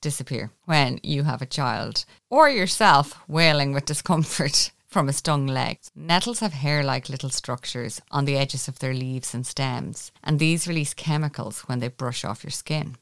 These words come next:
These chemicals essentially act as an irritant. The rash that forms from a nettle sting is known as urticaria, and it's characterized by the formation of red bumps or hives, which are usually up to about a centimeter in diameter, and they're light in color.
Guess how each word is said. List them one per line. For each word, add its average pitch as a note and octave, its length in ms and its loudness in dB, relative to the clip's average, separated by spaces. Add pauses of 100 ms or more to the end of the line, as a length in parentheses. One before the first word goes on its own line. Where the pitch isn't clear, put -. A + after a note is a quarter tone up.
(180)
These F3+ 160 0
chemicals C#3 840 -2
essentially D3+ 800 0
act C#3+ 260 0
as C3+ 140 -4
an C3 80 -2 (100)
irritant. - 540 -6 (100)
The C#3+ 80 -6
rash E3 280 2
that - 120 -8
forms C3+ 500 -2
from C3 200 -4
a - 20 -2
nettle B2+ 340 -2
sting - 480 -8
is C#3 160 -4
known C#3 240 -2
as C3 220 -6
urticaria, - 800 -8 (100)
and D3+ 140 2
it's D3 100 -4
characterized D#3+ 800 -4
by C3 80 -4
the C3+ 80 -6
formation C3+ 560 -4
of B2+ 120 -8
red D3+ 220 0 (120)
bumps C3+ 360 -6
or B2+ 80 -4
hives, C3 640 -4
which - 120 -6
are F#3+ 60 -2
usually F3+ 560 -2
up - 160 -4
to C#3 160 -4
about C3 220 -4
a C3 40 -6
centimeter C3+ 600 -4
in B2+ 100 -4
diameter, A#2 800 -6
and C#3+ 140 2
they're C#3 100 2
light C3+ 320 -2
in B2 100 -6
color. - 420 -10